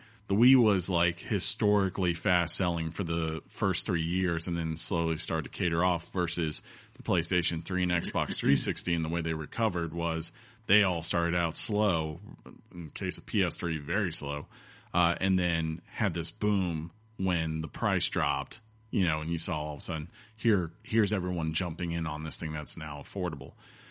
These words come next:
But no, that's not the part that confused me. The part that confused me is when they say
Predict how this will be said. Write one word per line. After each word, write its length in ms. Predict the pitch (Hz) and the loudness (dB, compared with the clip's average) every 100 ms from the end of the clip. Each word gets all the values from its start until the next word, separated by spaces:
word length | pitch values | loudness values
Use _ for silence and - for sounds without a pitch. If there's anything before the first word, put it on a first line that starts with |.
| - | -4
But 140 | 123 117 | 0 4
no, 260 | 143 143 110 | 6 6 6
that's 260 | 160 - | 4 4
not 160 | 226 151 | 2 2
the 40 | |
part 200 | 113 123 | 2 2
that 80 | 98 | 2
confused 420 | 85 - 127 123 | -2 0 2 4
me. 220 | 80 64 - | 0 -6 -8
The 100 | 107 | -2
part 240 | 170 220 | 4 4
that 80 | 143 | 4
confused 360 | 110 107 160 117 | 0 2 4 6
me 120 | 110 | 4
is 100 | 98 | 4
when 120 | 101 | 2
they 100 | 98 | 2
say 320 | 92 95 92 | 2 4 4